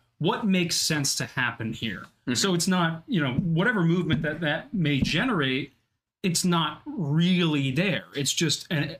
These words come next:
Speaker 1: a machine assuming what should be there based off of all the other video footage that it has scanned prior. Um, similarly, upscaling. So what upscaling does is if you have, let's say, a, you know,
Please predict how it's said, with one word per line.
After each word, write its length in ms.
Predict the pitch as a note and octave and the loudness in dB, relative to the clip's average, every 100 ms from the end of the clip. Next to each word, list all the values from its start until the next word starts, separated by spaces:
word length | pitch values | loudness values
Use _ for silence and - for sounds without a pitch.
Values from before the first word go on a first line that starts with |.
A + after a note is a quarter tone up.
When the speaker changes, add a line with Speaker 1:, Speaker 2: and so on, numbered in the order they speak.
| - | -6
Speaker 1:
a 40 | |
machine 480 | D3 C#3+ - F#3 D#3 | -2 0 0 2 2
assuming 580 | C3+ - - F#3 C#3+ C3 | 0 0 2 2 2 0
what 160 | C3 - | 0 0
should 380 | - G3 F#3+ | 0 2 2
be 100 | C#3 C3 | 2 0
there 440 | B2+ A#2+ A#2 A#2 _ _ | 0 2 0 -4 _ _
based 240 | E3 D#3+ E3+ | -2 0 0
off 140 | C#3+ | -2
of 80 | C3+ | 0
all 120 | C#3 C#3 | 0 2
the 100 | C3+ | 0
other 140 | B2 | 0
video 260 | A#2+ B2 A#2 | 0 0 -2
footage 360 | C#3+ C#3+ A#2 | -2 -2 -2
that 200 | - A2+ | -2 -2
it 120 | D#3 A#2 | -2 -2
has 340 | A#2 A#2 G#2+ - | -2 -2 -2 -2
scanned 720 | - - D3 C3 A2 E2 - - | -2 0 -2 -2 -2 -6 -10 -6
prior. 440 | D3 B2+ F#2+ E2+ - _ - - - | -2 -2 -4 -10 -16 _ -20 -10 -2
Um, 380 | C3+ C3 B2 A#2+ | 0 2 0 0
similarly, 600 | - A3+ F#3 E3 D3 C#3+ | 2 2 2 2 2 0
upscaling. 840 | F#3+ F#3+ - C3+ C3 B2 A#2+ A#2 - _ _ _ _ _ _ _ - | -2 -2 -2 0 0 0 -2 -6 -12 _ _ _ _ _ _ _ -8
So 440 | - D3+ C#3+ C3+ - - _ | -2 0 0 -2 -8 -20 _
what 140 | E3+ E3+ | 0 0
upscaling 460 | A#3 - G#3 F3+ | 0 0 0 2
does 440 | D#3+ D3+ D3 C3 - | 2 2 2 0 -2
is 300 | D#3 C#3 - | 0 0 0
if 120 | C#3 | 0
you 140 | G#3 G#3 | 2 2
have, 300 | F3 E3 D#3 | 2 0 0
let's 220 | D3+ C#3 | 0 0
say, 460 | - D3 C#3 C#3+ C#3 | 0 0 0 0 0
a, 560 | A#2+ A#2+ A#2 A#2 A#2 - | 0 0 0 -2 -4 -4
you 120 | A#2 | -4
know, 260 | G#2 A2+ | -4 -6